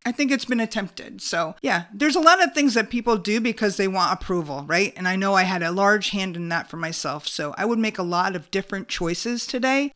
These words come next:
You know, if I got another go around with the family, it, of course, but I'm not gonna spend a lot of time with the coulda, woulda, shoulda. I'm gonna be amazing because I learned a lot of lessons of what I didn't wanna be. One particular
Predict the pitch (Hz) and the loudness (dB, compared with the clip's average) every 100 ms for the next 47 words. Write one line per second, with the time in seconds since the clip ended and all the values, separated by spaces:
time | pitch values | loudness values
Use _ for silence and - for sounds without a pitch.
0 | - 208 226 - 202 220 214 226 214 214 | -6 -4 -4 -4 0 4 6 6 4 2
1 | 202 196 220 220 214 214 196 208 233 233 | 2 4 6 8 6 6 0 0 2 4
2 | 254 262 - - - 226 - - 147 - | 4 4 2 -2 -4 -10 -6 -4 -4 -4
3 | - 175 214 226 226 185 - 165 160 151 | -6 -4 0 2 2 0 -4 -4 -4 -4
4 | 139 156 185 170 160 151 - 190 170 156 | -4 -4 0 0 0 -8 -8 -6 -4 -4
5 | 151 - 151 147 - 233 320 226 214 220 | -4 -4 -2 -4 -2 4 4 4 4 4
6 | 190 175 190 247 294 339 - 233 240 240 | 4 2 2 4 4 4 0 0 2 2
7 | 214 208 220 214 196 190 185 190 233 185 | 4 2 0 2 4 4 2 0 -2 -4
8 | 185 185 175 170 170 170 170 160 170 151 | -4 -2 -2 -2 -4 -6 -8 -6 -6 -6
9 | 170 185 196 269 285 269 262 - 254 262 | -8 -12 2 4 4 0 -4 -4 0 2
10 | 233 226 214 185 | 6 8 8 4